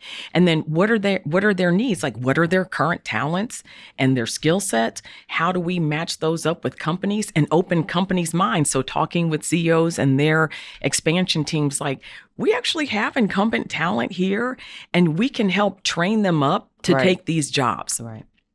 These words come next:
Speaker 1: It might be an entry-level job, but that's the whole point. Let's get 'em a job or in the educational system so that we can grow them to a profession and a career.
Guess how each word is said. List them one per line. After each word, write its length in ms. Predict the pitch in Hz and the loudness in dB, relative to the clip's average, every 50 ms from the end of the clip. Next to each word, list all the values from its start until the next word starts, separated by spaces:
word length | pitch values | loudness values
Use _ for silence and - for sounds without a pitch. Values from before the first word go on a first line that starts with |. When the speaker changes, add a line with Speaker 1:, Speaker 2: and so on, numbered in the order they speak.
| _ - | _ 0
Speaker 1:
It 100 | - 202 | 2 2
might 220 | 214 214 208 208 196 | 4 4 2 0 0
be 100 | - 180 | 0 0
an 120 | 165 143 | 2 2
entry-level 640 | 147 214 233 - 254 226 185 160 147 135 135 131 123 | 2 0 0 -2 -2 0 0 0 0 0 -2 -4 -2
job, 340 | - 135 131 131 135 139 - | 0 2 2 2 0 0 -2
but 120 | 143 135 | -4 -2
that's 260 | - 147 151 - - | -2 -4 -4 -4 -4
the 80 | - 143 | -6 -2
whole 160 | 147 151 135 | -2 -2 -2
point. 360 | - - 190 208 190 - - - - - - _ _ | -2 -2 -2 0 0 -2 -4 -10 -20 -20 -20 _ _
Let's 220 | - 165 - - - | 0 0 0 0 -2
get 180 | - 156 147 156 | -2 0 0 2
'em 120 | 165 185 | 2 0
a 40 | 190 | 0
job 400 | 170 - 143 127 123 120 120 107 | 0 -2 -2 0 0 -2 -2 -2
or 120 | 127 - | -2 -2
in 220 | - 139 139 139 139 | 0 0 2 4 4
the 140 | 131 120 - - | 2 2 0 0
educational 640 | 135 131 - 143 - - 139 123 - - 131 123 117 | -2 0 -2 -4 -4 -2 -2 -2 0 -2 -2 -4 -4
system 640 | - - - - 220 - - - - 123 117 120 123 - - - - - _ | -4 -4 -2 -2 -2 -2 -2 -2 -2 0 0 0 -2 -4 -10 -20 -20 -20 _
so 220 | - - 170 151 | -4 -2 0 0
that 340 | 143 160 156 147 135 - - - - - _ | 2 2 2 2 0 -2 -6 -18 -20 -10 _
we 120 | - 160 160 | 2 2 2
can 220 | - - 147 139 | 4 2 2 2
grow 300 | 117 - 139 139 160 185 | 2 2 2 4 4 2
them 240 | 170 156 135 127 113 | 2 2 0 0 0
to 520 | - - - 156 143 135 127 123 127 117 - - - - _ | -2 -2 0 2 2 4 2 2 0 -2 -4 -10 -20 -6 _
a 80 | - 135 | -2 -2
profession 600 | - - 147 131 - - 135 131 - - 127 127 | 0 -2 -4 -2 0 0 0 0 2 2 2 2
and 100 | 120 117 | 2 2
a 60 | 113 | 0
career. 500 | - - 127 123 127 120 107 87 73 | -2 -4 -2 0 0 0 0 -2 -4